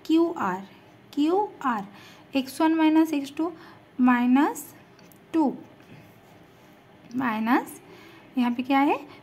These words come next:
फ़ोर माइनस टू, तो four of minus of minus two, that means six, six का square थर्टी सिक्स। Same तरीके से माइनस वन, माइनस सिक्स, माइनस सेवन, इसका square फ़ोर्टी नाइन, इसका क्या value आ गया, एटी फ़ाइव।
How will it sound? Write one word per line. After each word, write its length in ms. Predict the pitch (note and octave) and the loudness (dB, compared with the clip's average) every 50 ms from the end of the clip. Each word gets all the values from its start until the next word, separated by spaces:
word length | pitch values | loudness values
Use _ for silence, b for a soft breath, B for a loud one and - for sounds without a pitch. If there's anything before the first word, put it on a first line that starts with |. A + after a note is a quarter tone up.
| B - | B -20
फ़ोर 380 | - - C#4+ D4+ E4+ - - - - - - - - - - - | -4 -2 0 0 0 0 -4 -10 -20 -20 -20 -18 -18 -14 -2 0
माइनस 640 | B3 B3 A#3 A#3 A#3+ A#3+ C4+ D4+ G4+ - - - - - - | 0 2 2 2 2 4 2 2 0 -2 -8 -12 -14 -8 -2
टू, 140 | - D#4+ F#4 G#4+ - - - | 0 0 0 0 -4 -10 -10
तो 60 | - | -10
four 440 | B3+ - - - - C#4 C#4 D4 D#4+ | -10 -10 -14 -6 -2 -2 0 2 2
of 160 | E4+ F4 F4 D#4 | 2 2 2 2
minus 380 | C4+ B3 B3 B3 C4+ C#4+ D4 - | 0 2 2 2 2 2 2 0
of 100 | D#4 C#4+ | 0 0
minus 400 | C#4+ C#4 C4+ C4+ C4+ C#4 C#4+ C#4 | 2 2 2 2 2 2 0 -2
two, 160 | - - F4+ | -4 -6 -4
that 180 | D#4 - - G#3 A3+ | -4 -4 -4 -2 -2
means 240 | B3+ D4+ F#4+ G4+ - | -2 -2 -2 -4 -8
six, 340 | - - - F4 F4 - - - - | -8 -4 -2 -2 -2 -2 -6 -12 -12
six 200 | C4 A#3+ B3 - | -12 -10 -12 -8
का 120 | - C4 | -8 -8
square 280 | B3 B3 - C4+ A#3+ A#3 - | -8 -6 -6 -8 -8 -6 -8
थर्टी 220 | - A3 G3+ A3 C#4+ | -10 -10 -8 -8 -10
सिक्स। 280 | - - G#4+ G#4 - - B B B B B B B - - | -8 -8 -12 -12 -12 -20 B B B B B B B -16 -2
Same 220 | - D#4 D#4+ E4+ D#4+ | 2 2 2 2 2
तरीके 280 | D#4 C4+ C#4 C4 C#4+ | 0 -2 -2 -2 -4
से 120 | C4+ C4+ C#4 | -2 0 0
माइनस 480 | C4 B3+ A#3+ A#3 A#3 A#3+ A#3+ B3 B3 - C4+ | 0 0 0 0 -2 0 0 -2 -2 -2 -2
वन, 140 | C4+ F4 A4 G#4+ | -2 -2 0 0
माइनस 400 | E4 B3+ A#3 A3+ A3+ A#3 A#3+ B3 - | -2 -2 0 -2 -2 -2 -4 -4 -6
सिक्स, 280 | - F4 F#4 - - | -8 -8 -8 -4 -2
माइनस 400 | C4 A#3+ A3+ A3 A3 A3+ A#3 A#3 | 0 0 0 0 -2 -2 -4 -4
सेवन, 340 | - - B3+ A#3+ C4 E4 F4+ | -4 -6 -6 -4 -2 0 0
इसका 260 | D4+ B3 - - B3 | 0 0 -2 -6 -8
square 360 | A3+ - - - - A#3+ E4 - - - | -10 -10 -10 -8 -6 -6 -6 -6 -8 -18
फ़ोर्टी 300 | - - A3 G3 G3 D#4 | -8 -8 -8 -8 -4 -2
नाइन, 340 | D4+ B3 A3+ A3 G#3 G#3+ B3 A#3 | -2 -2 -2 -2 -6 -8 -8 -8
इसका 200 | - - - B3 | -8 -8 -10 -10
क्या 200 | B3 C4+ - B3+ | -6 -4 -2 0
value 260 | C4 C#4 C#4 C4+ C#4 | 0 0 0 2 2
आ 100 | C#4 C4+ | 2 0
गया, 180 | C4 C#4+ E4 | 0 -2 -4
एटी 320 | F4 D4 A3 G3 - - A3+ | -4 -4 -6 -10 -10 -12 -14
फ़ाइव। 300 | - - G#3+ G#3+ G3 | -12 -12 -12 -12 -12